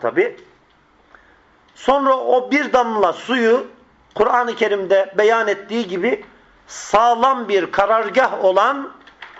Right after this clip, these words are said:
anne rahmine yerleştirdi. Anne rahminde Yüce Allah Subhanahu ve Teala o bir damlacık suyu ilkin alaka,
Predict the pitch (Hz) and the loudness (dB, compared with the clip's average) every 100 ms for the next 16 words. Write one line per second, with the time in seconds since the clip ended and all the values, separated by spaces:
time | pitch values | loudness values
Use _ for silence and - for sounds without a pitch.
0 | - 226 233 247 254 226 175 214 240 226 | -2 0 2 0 2 2 0 -2 0 2
1 | 190 160 143 - 117 - - _ _ _ | 0 0 -4 -8 -16 -18 -20 _ _ _
2 | _ _ _ _ _ _ _ _ _ - | _ _ _ _ _ _ _ _ _ -20
3 | - _ - 240 262 320 294 233 226 208 | -20 _ 0 0 2 2 2 2 0 -2
4 | 202 196 214 233 262 233 220 - 220 240 | -2 -2 0 0 0 2 -2 0 0 0
5 | 247 214 202 185 190 165 156 170 233 - | 0 0 0 0 0 0 2 0 -2 -8
6 | - _ _ _ _ _ _ _ _ _ | -20 _ _ _ _ _ _ _ _ _
7 | - 226 247 311 262 277 233 220 196 - | 0 2 2 0 2 0 0 -2 -4 -6
8 | - 233 294 - 269 240 - 269 330 - | -4 -2 -2 0 -2 -2 -2 -2 -4 -10
9 | _ - 233 254 - 202 220 | _ 0 2 0 0 0 -2